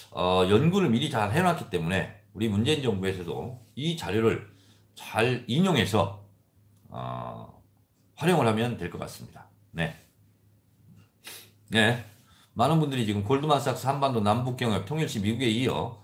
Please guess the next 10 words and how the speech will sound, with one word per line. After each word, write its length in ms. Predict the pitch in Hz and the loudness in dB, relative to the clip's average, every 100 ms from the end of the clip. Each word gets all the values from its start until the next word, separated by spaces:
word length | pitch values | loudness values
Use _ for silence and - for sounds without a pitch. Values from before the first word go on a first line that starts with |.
| _ _ | _ _
네, 200 | 87 82 | -6 -4
지투 320 | - 156 180 | -2 -2 0
국가가 220 | 160 143 104 | 0 0 2
된다고 320 | 87 82 76 | 0 -2 -4
얘기했죠. 560 | 69 67 - 135 - 82 | -6 -10 -6 -6 -6 -4
네. 280 | 87 - - _ _ _ _ _ _ _ _ - - _ | -4 -4 -12 _ _ _ _ _ _ _ _ -20 -20 _
방지기 480 | - 113 147 165 160 | -6 -4 0 2 2
좀 140 | 160 160 | 2 2
세워주세요. 560 | 190 170 107 101 85 - _ _ _ _ _ | 2 2 2 0 0 -4 _ _ _ _ _
소영님, 520 | - 135 123 76 78 | -8 -4 -2 -4 -6